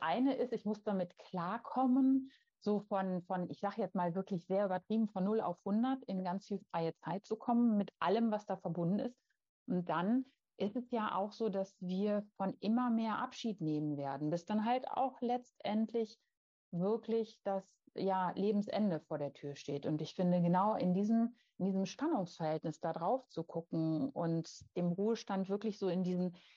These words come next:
Sequenzen auch, auch, auch zu leben und zu betrachten, das macht den A, finde ich, jeden, jeden Tag wieder neu herausfordernd. Und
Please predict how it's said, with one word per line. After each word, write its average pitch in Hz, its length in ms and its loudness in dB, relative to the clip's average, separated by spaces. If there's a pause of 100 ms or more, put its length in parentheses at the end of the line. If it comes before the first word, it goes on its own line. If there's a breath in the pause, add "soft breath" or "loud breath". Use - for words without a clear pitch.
Sequenzen 185 640 -2
auch, - 420 -4
auch, - 380 -6
auch - 280 -6
zu - 180 -4
leben 170 520 4
und 175 260 0 (160)
zu 175 80 -2
betrachten, 165 640 -4 (460 loud breath)
das 226 200 2
macht 269 300 4
den 226 260 4
A, 196 260 2
finde 202 340 2
ich, - 260 -4
jeden, 196 460 0
jeden 196 200 0
Tag 190 300 -4
wieder 190 140 -2
neu 185 200 0
herausfordernd. 208 880 -2
Und 180 180 -4